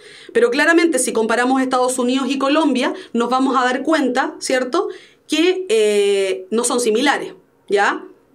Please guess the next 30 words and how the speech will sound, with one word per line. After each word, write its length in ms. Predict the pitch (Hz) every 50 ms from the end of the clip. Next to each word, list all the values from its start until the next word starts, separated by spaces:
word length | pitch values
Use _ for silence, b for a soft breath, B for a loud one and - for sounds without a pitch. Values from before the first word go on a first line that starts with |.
| _ _ -
Eh, 440 | 202 202 196 196 190 190 196 196 196
finalmente 720 | - 226 214 214 214 220 226 220 220 220 220 240 240 247 240
Colombia 460 | 240 214 214 220 233 233 226 226 247
presenta 440 | 240 208 208 - 226 208 208 214 208
índices 360 | 202 214 208 - - - 196
mucho 240 | 202 202 202 - 226
más 160 | 226 214 -
altos 320 | 240 233 240 233 - 339 330 B B B B
que 80 | 254
Estados 420 | 247 247 247 247 247 240 247 240 -
Unidos, 320 | 233 214 180 165 170 - - - - _ _ _ -
¿ya? 240 | 208 226 285 392 427 B B B B B B -
Dinamarca 460 | - 254 254 254 269 294 320 311 311
sí 140 | 311 - 330
es 60 | 330
un 140 | 370 370 370
país 200 | 370 349 339 330
desarrollado, 680 | 330 339 339 - 311 285 294 269 226 190 175 - - B B B B B
y 100 | B 226
cuando 240 | 208 247 247 247 247
hablamos 340 | 240 247 269 294 302 302 330
de 140 | 302 311 320
países 380 | 320 294 302 311 311 339 339
desarrollados 640 | 311 320 311 - 294 294 262 254 254 277 294 330 339
nos 160 | 294 277 262
estamos 340 | 254 262 - 285 285 302 302
refiriendo 720 | 294 285 294 269 262 262 269 294 294 262 214 - 330 B B B B B
como 280 | _ 240 233 226 220 214
concepto, 720 | 220 214 214 208 - - - - 156 - - 233 294 370 B B B B
¿cierto? 540 | - - 262 254 262 262 247 311 349 392